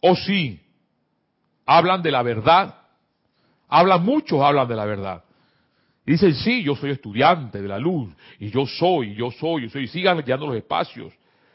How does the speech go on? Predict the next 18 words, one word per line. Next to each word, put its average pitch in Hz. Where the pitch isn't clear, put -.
"Yo 147
soy 156
espíritu 143
divino, 123
yo 147
soy 160
uno 151
con 110
Dios", 175
pero 110
no 135
lo 127
sienten. 92
Les 131
falta 190
la 151
segunda 160
polaridad. 123